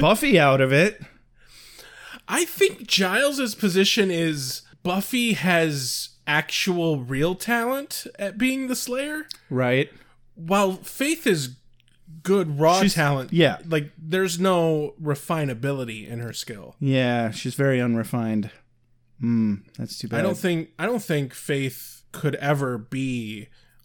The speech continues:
Speaker 2: on par Slayer-wise with Buffy.
Speaker 1: No. She just doesn't have as much money.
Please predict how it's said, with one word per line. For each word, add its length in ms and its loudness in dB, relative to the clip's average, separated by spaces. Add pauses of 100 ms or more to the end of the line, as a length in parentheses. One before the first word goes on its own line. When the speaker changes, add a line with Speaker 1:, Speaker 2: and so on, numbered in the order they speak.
Speaker 2:
on 280 -6
par 380 -4
Slayer-wise 640 -10
with 140 -20
Buffy. 340 -20 (300)
Speaker 1:
No. 300 6 (460)
She 160 -4
just 180 -6
doesn't 240 0
have 160 2
as 100 -4
much 220 -2
money. 400 0